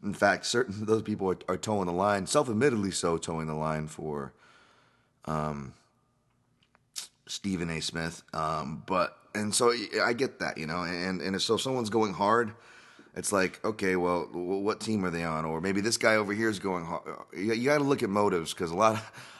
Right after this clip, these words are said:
<laughs> a lot of the B S stuff in media, it's more of just, like, people beefing it out with each other and using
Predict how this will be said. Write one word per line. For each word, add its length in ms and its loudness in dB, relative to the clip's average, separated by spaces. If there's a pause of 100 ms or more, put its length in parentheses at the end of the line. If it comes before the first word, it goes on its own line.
(120)
<laughs> 80 -
a 100 0
lot 120 6
of 80 -2
the 80 -4
B 180 -2
S 120 -2
stuff 280 0
in 140 -4
media, 460 0 (460)
it's 360 -2
more 300 2
of 120 -2
just, 260 -2
like, 340 -2 (400)
people 320 -6
beefing 420 -6
it 80 -8
out 180 -4
with 140 -8
each 180 -4
other 320 2 (300)
and 200 -6
using 560 -4